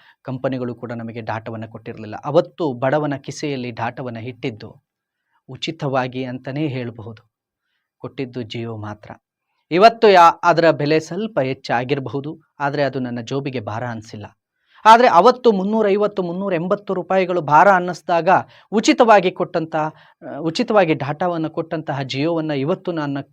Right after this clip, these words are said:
ಜೋಬನ್ನ ತುಂಬಿಸಿದೆ. ವ-, ನನ್ನದು ಮಾತ್ರ ಅಲ್ಲ,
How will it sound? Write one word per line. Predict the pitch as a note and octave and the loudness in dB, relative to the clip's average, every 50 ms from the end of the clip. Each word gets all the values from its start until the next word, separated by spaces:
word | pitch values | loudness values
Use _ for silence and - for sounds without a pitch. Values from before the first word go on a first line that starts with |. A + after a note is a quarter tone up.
| _ - D3 | _ -16 -6
ಜೋಬನ್ನ | B2 D3 E3 E3+ E3+ F3+ E3+ | -2 -2 0 0 0 -2 -4
ತುಂಬಿಸಿದೆ. | D#3 D#3+ - - A3 A3+ C4 - - G3+ C#3+ A#2+ A2+ A2+ _ _ - - _ - | -4 -4 -4 -2 0 0 0 0 -2 -4 -4 -4 -6 -8 _ _ -20 -20 _ -4
ವ-, | D#3+ F3+ G3 | 0 0 0
ನನ್ನದು | G3+ G3 G#3+ A#3+ C4 C#4 A#3+ G3 F#3 | 2 2 2 2 2 2 2 0 0
ಮಾತ್ರ | D#3 D3 C#3+ D3 D3 D3+ | 0 0 -2 -2 -6 -8
ಅಲ್ಲ, | B2+ A2 G2 G#2 | -10 -10 -10 -14